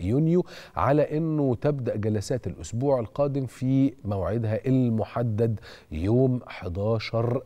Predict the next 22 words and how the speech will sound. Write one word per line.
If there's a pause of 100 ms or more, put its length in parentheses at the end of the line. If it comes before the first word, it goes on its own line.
ستة (300)
للمحور
السياسي (280)
بنفس
جلساته
المقررة (320)
غدا
الحد (100)
اللي
هو
أربعة
يونيو
بإذن
الله.
يعني
جلسة (420)
بكرة
دي
اللي
هتذهب
إلى (100)
الأحد،